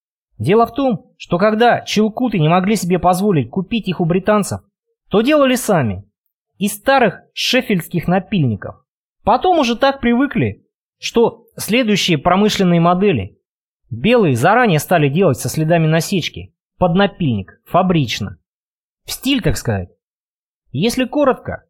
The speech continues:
то всё. А вот у второго, да обычный скальп-нож был. Причёску подрезать, пожал плечами Федя. Кто-то кашлянул. За ним сразу ещё несколько человек закхекали в кулаки.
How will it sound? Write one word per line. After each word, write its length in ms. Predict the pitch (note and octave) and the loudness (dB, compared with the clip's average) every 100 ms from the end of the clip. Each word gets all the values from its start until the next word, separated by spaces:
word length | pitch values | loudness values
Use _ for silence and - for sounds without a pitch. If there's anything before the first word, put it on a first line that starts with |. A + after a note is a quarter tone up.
| _ | _
то 120 | A3 | -2
всё. 480 | A#3 - C#3 G2+ G2+ _ _ _ _ _ _ _ _ | -2 -2 -2 -4 -8 _ _ _ _ _ _ _ _
А 160 | C3 A3 | 0 2
вот 160 | D#4 | 2
у 80 | D#4+ | 0
второго, 680 | - C#4+ D#4 E4 G#3+ G#2 F2+ _ _ _ _ _ _ _ - | -2 2 4 4 2 0 -8 _ _ _ _ _ _ _ -8
да 260 | G2+ D3+ | 0 2
обычный 400 | G#3 C#4 E4+ C#4 | 2 0 -2 -2
скальп-нож 600 | - C4 C4 E3+ G3+ F3 | -2 0 0 0 0 0
был. 340 | C#3+ A#2 A2 _ _ _ _ _ | -2 -2 -6 _ _ _ _ _
Причёску 540 | - D#4 - D#4+ - - | -2 0 2 0 0 -2
подрезать, 580 | C3+ D3 E3+ C3 G2 _ _ _ _ _ | 0 2 0 0 -4 _ _ _ _ _
пожал 320 | - C3 C#3+ A2+ | -4 0 0 0
плечами 380 | C#3 - C3 | -2 -2 -2
Федя. 380 | C3 C#3 F#2+ F2+ _ _ _ _ _ _ _ _ _ _ | -2 -4 -6 -10 _ _ _ _ _ _ _ _ _ _
Кто-то 320 | - - C4 G#3 | -8 -2 0 0
кашлянул. 720 | - F#3 F3+ D3+ C3 B2+ _ _ _ _ - | 0 0 0 -2 -2 -6 _ _ _ _ -10
За 220 | A2+ A3 | -2 0
ним 140 | E4 | 0
сразу 320 | C4+ C#4 C#4 C#4 | 0 0 2 0
ещё 240 | - A3 | 0 2
несколько 340 | F#3+ E3+ E3+ | 2 0 -2
человек 300 | C#3 D#3+ D3 | 0 0 0
закхекали 560 | A#2 D#3 D3+ E3 D3+ C#3 | 0 -4 -2 -2 0 -2
в 80 | - | -2
кулаки. 540 | C3+ C#3+ - B2 G#2 | -2 -2 -2 -6 -6